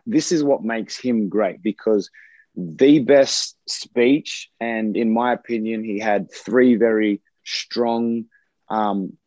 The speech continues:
speeches to our team. Um, and all three came after this U S A game. And number one at the top of the list was what he, what he said to us in the locker room after that U S A game. And this is where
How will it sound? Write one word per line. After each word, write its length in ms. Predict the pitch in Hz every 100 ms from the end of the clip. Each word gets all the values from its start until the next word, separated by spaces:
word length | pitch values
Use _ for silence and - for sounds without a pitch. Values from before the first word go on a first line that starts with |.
| _
speeches 680 | - - 120 120 - 117 107
to 240 | - 113
our 140 | 107 104
team. 520 | - 104 107 123 139 _ _ _ _ _ -
Um, 300 | 107 104 101
and 160 | 113 107
all 280 | 123 139
three 420 | 120 - 120 120 117
came 360 | - 117 98 90
after 380 | 113 117 - 107
this 300 | 101 - 101
U 180 | 104
S 220 | 101 - 98
A 180 | 98
game. 140 | 98 87 - _ _ _ _ -
And 200 | 113 107
number 280 | 113 131 127
one 360 | 113 117 113 107
at 120 | 98
the 80 | 104
top 220 | - 117
of 140 | 107
the 60 | 104
list 340 | 107 104 -
was 200 | 101 95
what 280 | 90 113 117
he, 380 | - 113 101 92 _ _ _ _ -
what 260 | 101 120
he 140 | 117 113
said 380 | - 123 113 -
to 140 | 110
us 180 | 104 -
in 60 |
the 80 | 107
locker 320 | 98 107 -
room 220 | 107 98 95
after 300 | 98 - 92
that 200 | 90 90
U 200 | 98 95
S 220 | - -
A 180 | 98 101
game. 300 | 95 90 87
And 160 | 98
this 220 | 113 110 110
is 140 | 98
where 340 | 98 107 98